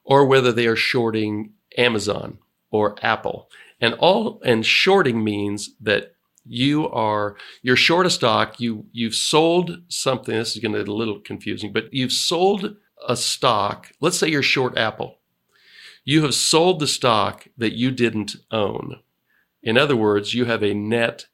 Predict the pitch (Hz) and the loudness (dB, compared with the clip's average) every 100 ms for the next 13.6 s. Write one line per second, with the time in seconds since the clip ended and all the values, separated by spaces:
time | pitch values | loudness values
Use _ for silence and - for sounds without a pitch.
0 | _ - 104 101 117 123 113 101 101 - | _ -12 -6 0 2 2 0 -2 -4 -10
1 | 98 104 120 - 95 - 104 98 95 98 | -6 -4 -4 -4 -8 -4 -4 -2 -4 -6
2 | - - 127 104 - - _ _ _ _ | -8 -2 -2 -2 -8 -14 _ _ _ _
3 | 110 120 117 113 135 120 101 101 101 104 | 0 2 4 2 2 2 2 0 -2 -4
4 | 107 104 101 98 98 117 113 98 101 - | -4 -2 0 -2 -2 0 0 -2 -6 -12
5 | - - _ 120 110 113 110 98 95 107 | -20 -20 _ -4 0 2 0 -2 0 2
6 | 113 107 113 117 120 104 101 - 110 101 | 2 0 -2 0 0 0 -4 -8 -6 -6
7 | - - 147 156 139 120 110 - - - | -10 -10 -6 -4 -4 -6 -6 -6 -4 -6
8 | 98 98 - - _ _ _ - 107 101 | -6 -6 -8 -16 _ _ _ -4 0 0
9 | 101 107 104 101 - - - - - - | 0 0 0 -2 -4 -4 -4 -8 -14 -16
10 | _ _ - 107 117 135 135 139 127 135 | _ _ -14 -2 0 2 2 0 0 -2
11 | 104 104 - _ - 113 113 101 101 - | -2 -4 -10 _ -8 -4 -4 -4 -6 -4
12 | 107 101 - 101 - 101 101 98 101 98 | -2 -2 -2 -6 -6 -4 0 0 -2 -4
13 | 95 98 - - - | -4 -6 -6 -12 -16